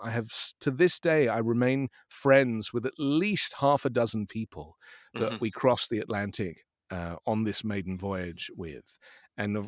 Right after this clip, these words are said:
Speaker 1: obviously Captain Warwick, you know, it was his ship to take out and, uh, you know, "Take it to sea, Mister Murdoch." We didn't hit any
Speaker 2: <laughs>
Speaker 1: icebergs,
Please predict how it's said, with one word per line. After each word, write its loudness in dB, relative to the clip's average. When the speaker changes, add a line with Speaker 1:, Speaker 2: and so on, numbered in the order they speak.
Speaker 1:
obviously -4
Captain -6
Warwick, -2
you -4
know, -6
it -10
was -10
his -8
ship -8
to -10
take -8
out -6
and, -8
uh, -8
you -10
know, -6
"Take -4
it -2
to -4
sea, 0
Mister -2
Murdoch." -2
We -6
didn't 6
hit 6
any 4
Speaker 2:
<laughs> -
Speaker 1:
icebergs, 2